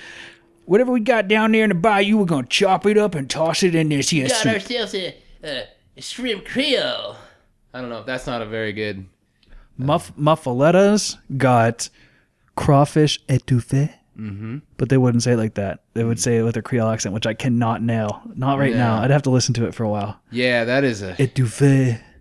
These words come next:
Speaker 2: That's a tough
Speaker 1: That's the French etouffee.
Speaker 2: But it's like
Speaker 1: A crawfish
Speaker 2: mm,
Speaker 1: etouffee.
Speaker 2: redneck, like French rednecks is
Speaker 1: It's
Speaker 2: basi-,
Speaker 1: French redneck. It's
Speaker 2: yeah.
Speaker 1: the fucking craziest.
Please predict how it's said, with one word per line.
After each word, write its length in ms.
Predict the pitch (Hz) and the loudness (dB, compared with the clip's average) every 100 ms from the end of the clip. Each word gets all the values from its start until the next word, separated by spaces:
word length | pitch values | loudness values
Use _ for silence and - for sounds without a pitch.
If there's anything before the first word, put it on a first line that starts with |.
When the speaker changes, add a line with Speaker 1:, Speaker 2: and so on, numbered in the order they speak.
| _ - | _ -8
Speaker 2:
That's 200 | 117 113 | -8 -8
a 180 | 92 - _ | -10 -14 _
tough 480 | - - 113 104 _ - | -16 -8 -8 -8 _ -10
Speaker 1:
That's 160 | 123 | -6
the 80 | 135 | -4
French 320 | - 135 120 - - _ | 0 2 0 -6 -20 _
etouffee. 720 | 143 123 117 151 131 104 98 - _ _ - | -2 0 0 2 2 2 -2 -12 _ _ -8
Speaker 2:
But 100 | 156 | -6
it's 140 | 156 | -2
like 160 | 170 151 | 0 0
Speaker 1:
A 60 | 143 | 0
crawfish 880 | - 160 139 - 185 139 110 139 - | 2 2 0 2 4 4 2 -2 -4
Speaker 2:
mm, 160 | 139 | -4
Speaker 1:
etouffee. 640 | 139 117 165 135 98 - - | -4 -4 -2 -2 -4 -10 -8
Speaker 2:
redneck, 520 | 123 151 147 151 131 | -2 0 0 -4 -6
like 140 | 113 | -10
French 680 | - - - - 139 147 156 | -12 -20 -20 -8 -4 -4 -6
rednecks 520 | 120 123 120 92 82 - | -6 -4 -4 -8 -8 0
is 40 | |
Speaker 1:
It's 200 | 147 107 | 0 0
Speaker 2:
basi-, 80 | 101 | 0
Speaker 1:
French 320 | 151 160 160 | 2 2 2
redneck. 500 | 135 139 143 131 107 | 2 2 2 0 0
It's 120 | 127 | -2
Speaker 2:
yeah. 100 | 113 | -2
Speaker 1:
the 120 | 139 123 | -2 -4
fucking 600 | - - 147 139 139 123 | -6 -6 -4 -2 -4 -4
craziest. 800 | 135 131 127 117 107 98 - | -2 0 0 0 -4 -6 -10